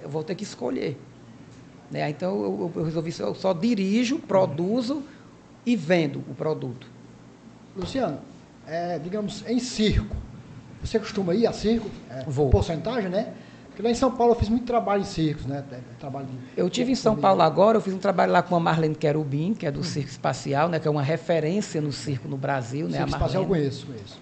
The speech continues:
Speaker 1: Marlene maravilhosa. E em Fortaleza, eu já fiz show em alguns circos.
Speaker 2: Beleza, muito bom, muito bom.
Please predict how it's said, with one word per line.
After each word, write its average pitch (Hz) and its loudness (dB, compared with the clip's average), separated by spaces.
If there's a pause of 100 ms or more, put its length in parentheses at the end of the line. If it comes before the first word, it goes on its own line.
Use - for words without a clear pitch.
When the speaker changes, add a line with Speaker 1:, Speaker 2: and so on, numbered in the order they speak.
Speaker 1:
Marlene 139 0
maravilhosa. 156 4 (460)
E 202 0
em 240 4
Fortaleza, 220 4
eu 185 0
já 208 2
fiz 214 -4
show 226 4
em 220 2
alguns 214 0
circos. - -6 (640)
Speaker 2:
Beleza, 135 -6
muito 165 -10
bom, 151 -10
muito 123 -8
bom. 110 -10